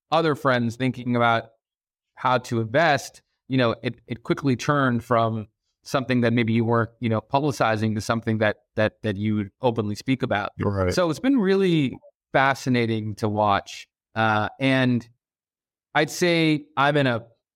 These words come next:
Speaker 1: huge bubble living in Los Angeles, working on, like, a cannabis <laughs> venture fund. I'm,
Speaker 2: <laughs>
Speaker 1: I, I feel like it's completely removed.
Speaker 2: Yeah.
Speaker 1: But, um,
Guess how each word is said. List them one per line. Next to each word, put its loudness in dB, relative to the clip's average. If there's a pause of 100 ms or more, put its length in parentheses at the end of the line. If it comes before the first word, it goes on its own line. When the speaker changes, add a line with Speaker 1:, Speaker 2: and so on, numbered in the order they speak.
(220)
Speaker 1:
huge -2
bubble 0 (120)
living 2
in 2
Los 0
Angeles, 0
working 0
on, 2
like, 0
a 0 (480)
cannabis -2
<laughs> -20
venture -4
fund. 0 (300)
I'm, 2 (120)
Speaker 2:
<laughs> -10
Speaker 1:
I, 2
I -2 (100)
feel 0
like 0 (380)
it's -14
completely 2
removed. 2
Speaker 2:
Yeah. 4
Speaker 1:
But, 0 (160)
um, 0